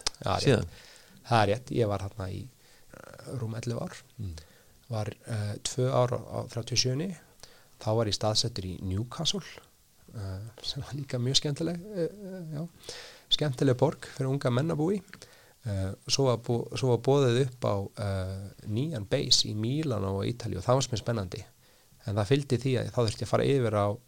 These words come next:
Speaker 1: Airbusin. Þeir voru að innleiða Airbusin og byrjaði á því á þessum tíma og Mílanó var bara svona Airbus base.
Speaker 2: Mm.
Speaker 1: Þannig að ég sætti mig bara við það og fór yfir Airbusin <laughs> og svo hef ég bara verið á honum síðan.
Speaker 2: Já, akkurat.
Speaker 1: Já, já.
Speaker 2: Og þarna er EasyJet einmitt, eins og segir, að svona svolítið að springa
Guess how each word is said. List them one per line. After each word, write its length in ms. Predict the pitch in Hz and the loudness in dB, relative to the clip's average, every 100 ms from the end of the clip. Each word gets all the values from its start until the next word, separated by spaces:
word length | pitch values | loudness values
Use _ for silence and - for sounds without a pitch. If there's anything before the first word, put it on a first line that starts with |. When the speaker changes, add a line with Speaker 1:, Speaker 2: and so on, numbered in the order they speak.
| - | 0
Speaker 1:
Airbusin. 500 | 113 - - - 104 - - | 0 0 2 2 2 -16 -6
Þeir 120 | 110 | -2
voru 140 | 104 101 | -2 0
að 40 | |
innleiða 260 | 113 110 104 113 | 2 2 4 2
Airbusin 380 | - - 113 - | 0 -6 -6 -10
og 140 | 107 101 | -12 -4
byrjaði 300 | 120 110 104 | -2 -2 -4
á 20 | |
því 140 | - - | -4 -4
á 80 | 104 | -4
þessum 180 | 95 101 | -6 -4
tíma 240 | 113 113 104 127 113 | -2 0 -2 -6 -6
og 160 | 110 | -6
Mílanó 440 | - 113 110 101 98 | 0 0 2 2 2
var 120 | 104 | 2
bara 180 | - 101 | 0 -6
svona 180 | - 95 | -8 -4
Airbus 520 | 113 120 - 107 - - | -2 -2 -6 -6 -6 -4
base. 440 | - - - - - - | -6 0 2 2 2 -6
Speaker 2:
Mm. 100 | 87 - - - - - - | -10 -12 -16 -18 -18 -20 -10
Speaker 1:
Þannig 160 | - 98 | -4 2
að 80 | 110 | 4
ég 80 | |
sætti 280 | 117 127 - | 6 4 4
mig 100 | 113 | -2
bara 140 | 101 95 | -2 -4
við 100 | 98 | 2
það 220 | 139 143 | 2 2
og 60 | |
fór 220 | - 123 110 | 4 4 4
yfir 140 | 98 | 4
Airbusin 400 | 101 107 101 92 - - - - | 2 4 2 2 -2 -4 -8 -8
<laughs> 380 | - - - - | -12 -12 -14 -6
og 80 | 101 | -2
svo 140 | 120 | 2
hef 160 | 101 98 | 4 2
ég 60 | 95 | 2
bara 140 | 107 | 2
verið 200 | 101 101 | 4 4
á 20 | |
honum 140 | 98 95 | 4 4
síðan. 240 | 110 98 - - - | 0 -2 -10 -18 -2
Speaker 2:
Já, 380 | 107 95 80 90 | 2 4 2 -4
akkurat. 320 | 92 - 98 92 | -6 -6 -6 -8
Speaker 1:
Já, 140 | 123 95 87 | -8 -6 -6
já. 80 | 95 - - - - | -8 -14 -16 -14 -2
Speaker 2:
Og 40 | 101 | 4
þarna 280 | 110 127 113 | 6 8 8
er 80 | |
EasyJet 440 | 117 123 117 110 104 | 8 6 6 6 6
einmitt, 180 | 104 92 | 4 4
eins 140 | 95 | 2
og 20 | |
segir, 220 | 95 101 92 | 4 6 4
að 220 | - - | 2 0
svona 240 | 98 101 98 | 4 6 6
svolítið 240 | 101 101 101 | 2 4 4
að 100 | - | 6
springa 300 | 113 117 | 4 6